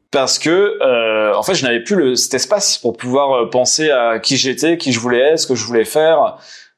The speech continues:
euh, comment je me sentais, quelles étaient les émotions que, que je pouvais ressentir, qu'est-ce que je devais changer. Enfin, tu vois, je, je, il n'y avait plus de questionnement, en fait. C'est juste, euh, la boîte prenait le pas sur tout le reste. Et en fait, ce qui s'est passé, j'ai eu la chance ou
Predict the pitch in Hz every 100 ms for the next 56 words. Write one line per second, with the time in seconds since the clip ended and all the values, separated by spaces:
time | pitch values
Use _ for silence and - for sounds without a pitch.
0 | _ - 104 101 98 135 139 135 131 117
1 | 131 117 160 165 165 156 135 131 135 120
2 | 135 131 - 139 139 123 113 151 117 -
3 | 123 117 - 147 - 165 151 - - 131
4 | - 113 120 - 131 127 160 - 147 151
5 | 120 101 92 - 110 110 117 120 139 139
6 | 151 196 - - 170 180 151 - 117 -
7 | 120 147 127 - 123 113 107 - _ 117
8 | 127 127 170 175 - 139 139 135 151 147
9 | 127 - 127 113 - - - _ _ _
10 | _ _ _ - - - 127 127 196 175
11 | 147 151 127 165 202 - _ _ _ -
12 | 113 131 156 147 139 170 175 - 113 98
13 | -